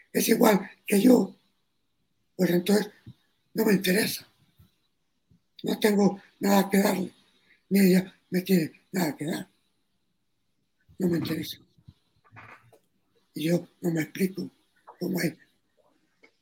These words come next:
gays, a los que respeto mucho como personas humanas, pero no entiendo cómo a uno le puede interesar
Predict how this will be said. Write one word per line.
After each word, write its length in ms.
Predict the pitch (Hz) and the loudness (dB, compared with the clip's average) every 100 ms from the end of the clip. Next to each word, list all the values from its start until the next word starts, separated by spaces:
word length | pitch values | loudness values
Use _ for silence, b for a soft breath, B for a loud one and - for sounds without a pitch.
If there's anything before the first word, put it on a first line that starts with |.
| _ - _ _ _ _ | _ -20 _ _ _ _
gays, 480 | 160 156 151 - _ _ _ _ - | -8 -6 -8 -14 _ _ _ _ -20
a 80 | |
los 100 | - - | -20 -14
que 260 | 143 131 _ _ _ | -12 -12 _ _ _
respeto 560 | - - - 165 - | -18 -18 -8 -8 -4
mucho 300 | 151 165 - - - _ _ _ _ | -4 -4 -6 -12 -16 _ _ _ _
como 220 | 175 180 | -12 -10
personas 540 | - 156 - 175 147 - _ _ _ _ _ | -10 -10 -8 -10 -10 -14 _ _ _ _ _
humanas, 440 | 165 180 151 190 - _ _ _ _ _ | -6 -4 -4 -8 -12 _ _ _ _ _
pero 180 | - 117 | -14 -12
no 160 | 131 | -6
entiendo 460 | 160 - 180 143 135 - _ _ _ _ _ _ | -8 -4 -4 -4 -6 -14 _ _ _ _ _ _
cómo 220 | 151 156 | -8 -6
a 20 | |
uno 280 | 151 156 147 - _ _ _ - - - | -2 -2 -4 -10 _ _ _ -14 -14 -10
le 100 | 151 | -10
puede 200 | - 151 | -6 -6
interesar 540 | 143 - - - 170 | -6 -12 -16 -14 -16